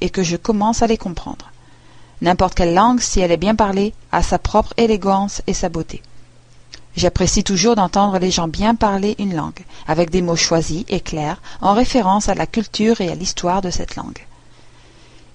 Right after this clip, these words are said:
Il est impossible d'étudier l'italien sans penser à l'énorme contribution culturelle de l'Italie à l'Europe et au monde.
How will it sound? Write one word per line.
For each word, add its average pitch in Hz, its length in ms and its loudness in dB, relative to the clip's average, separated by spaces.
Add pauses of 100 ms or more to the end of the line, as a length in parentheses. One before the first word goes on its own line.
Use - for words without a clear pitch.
Il 226 100 6
est 254 140 4
impossible 277 580 4
d'étudier 220 500 2
l'italien 202 560 2
sans 214 220 0
penser 202 380 2
à 170 80 0
l'énorme 190 420 2
contribution 202 640 -2
culturelle 190 540 0
de 165 80 0
l'Italie 202 560 0
à 180 80 2
l'Europe 175 420 0
et 208 100 0
au 190 80 0
monde. 160 320 -6